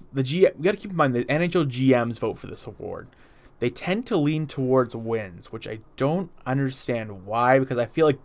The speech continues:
goalie <laughs> wins are more of a team stat than anything. And I said this to Kaiser. You put David Rittich in Andrei Vasilevsky's spot,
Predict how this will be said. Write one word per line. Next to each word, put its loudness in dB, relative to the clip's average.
goalie 4
<laughs> 4
wins 4
are 6
more 4
of 4
a -2
team 0
stat 4
than -12
anything. -6
And 0
I 4
said -6
this -8
to -4
Kaiser. 0
You -2
put 6
David 2
Rittich 2
in 2
Andrei 0
Vasilevsky's -2
spot, 2